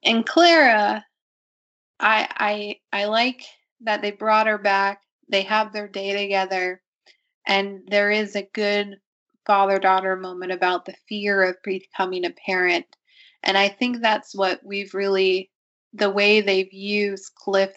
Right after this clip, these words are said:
this season is, is he, he, he feels so much grief over having missed out on his daughter's life.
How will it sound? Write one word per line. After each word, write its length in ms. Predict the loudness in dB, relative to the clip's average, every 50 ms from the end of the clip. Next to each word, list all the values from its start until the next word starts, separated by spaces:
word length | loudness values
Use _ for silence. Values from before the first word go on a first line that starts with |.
| _ -4
this 220 | -4 -4 -4 -8
season 500 | -12 -8 -4 -4 -4 -2 -4 -4 -4 -2
is, 180 | -4 -4 -4 -6 _ _ _ _ _ _ _ _ _ _ _ _ _ _ -2
is 340 | 0 0 0 0 -6 -14 _ _
he, 360 | -8 -6 -4 -4 -4 -6 -6 -6
he, 600 | -2 0 2 4 4 4 4 4 2 2 -2 -6 _ _ _ _ _ _
he 420 | -16 -6 -2 0 0 0 0 -2
feels 360 | 0 2 2 2 2 2 -2 -4
so 260 | -2 0 0 0 2
much 380 | 2 0 0 0 -2 -8 -10 -12
grief 440 | -10 -8 -6 -4 -2 -4 -4 -6 -6 -2
over 360 | 0 0 0 0 -2 -6 -2
having 520 | 0 0 0 0 0 -2 -4 -4 -8 -4
missed 320 | -2 -2 -2 -2 -2 0 0
out 220 | 2 2 2 2
on 160 | 2 0 -2
his 160 | -4 -6 -8 -6
daughter's 540 | -6 -4 -4 -2 -2 -2 -2 -2 -4 -4
life. 400 | -2 0 0 0 0 -2 -6 -10